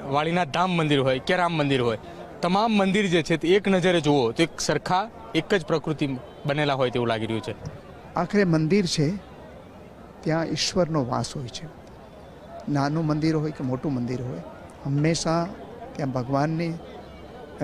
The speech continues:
Speaker 2: નજર સામે રાખીને સૌ પોતાના આસ્થાનું એ પ્રતીક તરીકે માનતા હોય છે. વાડીનાથ મહાદેવ છે, એ એક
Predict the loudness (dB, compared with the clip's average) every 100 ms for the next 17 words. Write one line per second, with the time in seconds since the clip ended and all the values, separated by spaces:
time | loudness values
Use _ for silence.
0 | 2 4 2 2 0 2 0 0 0 0
1 | 0 -2 -4 -2 -4 0 0 0 -2 -2
2 | 0 0 0 -2 -2 0 0 0 -6 -18
3 | -18 -12 -2 -2 2 0 0 0 -2 -2
4 | -2 -2 -2 -2 -2 -4 -8 -10 -12 -16
5 | -14 -10 -10 -12 -14 -4 0 2 2 2
6 | 2 0 4 2 2 -2 -4 -6 -10 -10
7 | -8 -6 0 4 4